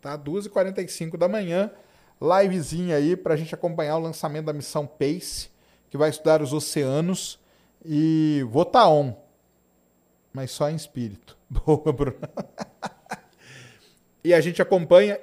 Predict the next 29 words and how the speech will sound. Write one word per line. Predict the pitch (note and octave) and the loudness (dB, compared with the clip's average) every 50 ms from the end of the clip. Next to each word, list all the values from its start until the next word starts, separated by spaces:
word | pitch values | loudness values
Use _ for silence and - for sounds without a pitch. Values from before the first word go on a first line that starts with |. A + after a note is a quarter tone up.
| - | -6
e | F#3 G#3 | -2 0
amanhã | A#3+ C4 B3+ B3 A#3 G3+ F#3 G3 A3 A#3 | 0 0 0 -2 -2 -2 -2 -2 -2 -2
o | A3+ | -2
Pena | A3+ - - F#3+ G3 G#3 G3+ G3+ | -4 -2 0 2 2 2 2 0
vai | F#3 F#3 F3+ | 0 0 0
tá | - F3+ | -2 -4
aqui | F3 - F3+ | -4 -6 -8
comigo | - - E3 D3+ D3+ E3 E3 E3 | -6 -4 -4 -2 -2 -4 -2 -2
pra | - D#3 C#3+ | -2 -2 -2
gente | D#3+ E3 | -4 -6
trocar | - D3+ D3+ - - D#3 | -6 -6 -4 -2 0 0
uma | D#3 D#3 | 0 -2
ideia. | C#3+ B2 A2+ C#3+ D3+ D#3+ D#3 | -4 -2 0 2 4 4 2
É | C#3+ | 2
sempre | - - F#3 F#3 F#3 G3 | 0 -4 -6 -6 -2 -2
legal | E3+ C#3+ D3 D#3+ | 0 2 2 2
conversar | D#3 E3 D3+ C#3+ C#3 - - D3 | 2 0 -2 -2 -2 -4 -6 -6
com | - - | -8 -10
o | B2+ | -12
Pena, | - - C3 C#3 D3+ D3+ D3+ | -10 -8 -6 -6 -4 -6 -6
ele | C3+ A2+ C3 C#3 C#3 | -6 -6 -6 -6 -4
já | C3 D3+ C3+ | -4 -6 -6
teve | - - C#3 C3+ C#3 C3+ B2 C3+ C3+ B2+ | -6 -6 -6 -6 -6 -6 -6 -6 -6 -6
aqui | A2+ A2 - - | -6 -6 -8 -10
uma | B2+ B2 D3 E3 | -10 -6 -6 -6
vez, | D#3+ D#3 D3+ E3 G3+ G#3+ | -4 -2 -2 -4 -4 -8
há | F#3 | -10
muito | B2+ C#3+ G3 - - | -10 -12 -14 -14 -12
tempo. | - F3+ G3 A3 G#3+ _ - | -10 -10 -10 -10 -14 _ -20